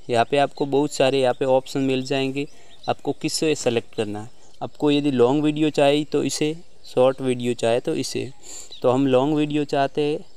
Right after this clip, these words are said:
बनाना तो इसे हम select कर देंगे सोलह पॉइंट नौ को और create पे। Guys मैं आपको बहुत जानकारी अच्छी तरह से समझाता हूँ, लेकिन आप channel को subscribe नहीं करते हैं।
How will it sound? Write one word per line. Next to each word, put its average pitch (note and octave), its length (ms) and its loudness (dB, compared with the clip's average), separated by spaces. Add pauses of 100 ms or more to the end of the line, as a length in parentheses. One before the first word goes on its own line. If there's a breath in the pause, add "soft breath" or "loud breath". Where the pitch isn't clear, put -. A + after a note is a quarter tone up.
बनाना C3+ 340 0
तो - 120 -4
इसे A#2+ 280 0
हम A#2+ 120 0
select A2+ 460 -2
कर A#2 100 0
देंगे A#2+ 460 0
सोलह A#2 300 0
पॉइंट C3+ 260 -2 (100)
नौ A2+ 280 0
को - 300 -8 (300 loud breath)
और B2+ 140 4
create A#2+ 520 2
पे। G2+ 220 -4 (1300)
Guys C3+ 360 2
मैं D3 100 2
आपको C3+ 260 0
बहुत C#3 400 0
जानकारी C3 500 2
अच्छी C3 260 -2
तरह C3+ 180 -2
से C3+ 180 -6
समझाता B2+ 520 -2
हूँ, C3 220 -4 (220)
लेकिन B2 340 0
आप A#2+ 260 0 (300)
channel B2 300 0
को B2+ 140 -4
subscribe A#2 560 0
नहीं G#2+ 160 -2
करते - 300 -4
हैं। G#2+ 100 -10